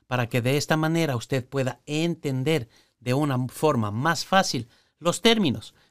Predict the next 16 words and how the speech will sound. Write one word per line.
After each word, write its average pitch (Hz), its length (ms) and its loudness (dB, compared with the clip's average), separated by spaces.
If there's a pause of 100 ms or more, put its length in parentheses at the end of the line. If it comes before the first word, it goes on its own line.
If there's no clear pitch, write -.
que 151 120 -4
usualmente 160 720 2
se - 140 0
utilizan 139 680 -2 (240)
en 135 180 -4
el 123 160 2
ámbito 127 640 0
administrativo. 113 920 -4 (1800)
Integración 190 1040 4 (240)
lateral. 143 680 2 (1000)
Otro 214 520 4
término 175 720 2 (500)
para 151 300 4
la 147 160 4
integración 135 960 0
horizontal. 117 760 0